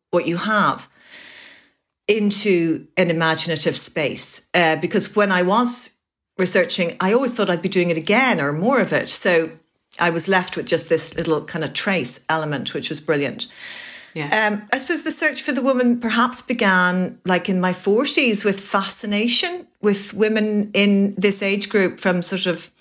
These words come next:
Speaker 1: forty-five to fifty-five. I think it, women of this age are absolutely <laughs> amazingly interesting. And yeah, it's a, it was a distillation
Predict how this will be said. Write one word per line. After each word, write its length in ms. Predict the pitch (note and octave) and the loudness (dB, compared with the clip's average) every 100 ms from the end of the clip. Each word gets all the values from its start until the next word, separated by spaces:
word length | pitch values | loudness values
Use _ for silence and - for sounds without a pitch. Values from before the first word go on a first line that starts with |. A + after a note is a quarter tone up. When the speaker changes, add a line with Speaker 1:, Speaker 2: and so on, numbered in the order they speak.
| - - - - - - - - | -20 -20 -20 -18 -18 -12 -12 -12
Speaker 1:
forty-five 760 | - G#3 G3 G#3+ G3+ G3 F#3+ F#3 | -2 2 2 0 0 2 2 0
to 100 | G3 | -4
fifty-five. 960 | G3+ F#3+ - G3+ G3 G3 G3 F#3+ F#3+ - _ - | -2 -2 -2 -2 0 0 0 0 -4 -14 _ -12
I 40 | |
think 200 | D#3 F3+ | -4 -2
it, 160 | F#3 - _ _ - | -4 -6 _ _ -2
women 220 | F3+ F3+ | -2 -2
of 120 | F3 | -4
this 200 | F3 - | -2 0
age 240 | F3 F3+ C#3+ | 0 0 -4
are 60 | - - F#3+ | -10 -4 -4
absolutely 800 | G3 - - D#3 F#3+ G3 G3 F#3+ | -2 -2 -2 0 0 0 0 2
<laughs> 60 | |
amazingly 800 | A#3 - C#4 - B3 A3 G#3 A3+ | 2 2 2 2 0 0 0 0
interesting. 600 | G#3 - - F#3 - F3 - - - - - - - | 0 -2 -2 0 0 0 -4 -8 -6 -6 -10 -6 0
And 840 | F#3+ F3+ F3+ F3+ F3+ F3+ - - - _ _ _ _ | 2 2 0 0 -2 -2 -2 -4 -8 _ _ _ _
yeah, 180 | A#3 D4 | 0 2
it's 140 | B3 | 0
a, 120 | C#4+ | 0
it 60 | A#3 | 2
was 160 | A#3+ A#3+ | 2 2
a 60 | |
distillation 840 | A3+ B3 B3 A#3 G#3 G3+ - G3+ | 2 2 2 0 2 2 2 0